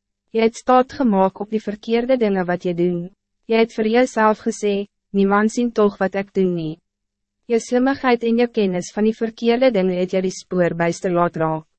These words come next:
Jy het ewe verwaand jouself wys gemaak dat niemand anders so goed is soos jy nie.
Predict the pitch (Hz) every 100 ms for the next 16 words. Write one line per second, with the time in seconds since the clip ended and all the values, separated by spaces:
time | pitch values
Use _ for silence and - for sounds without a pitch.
0 | _ _ _ _ _ _ - 220 226 262
1 | 262 285 269 233 208 202 202 214 220 233
2 | 220 208 185 185 - 208 180 175 170 190
3 | 190 196 226 233 214 196 196 196 - 196
4 | 185 - 190 - 180 185 - 180 180 175
5 | 175 170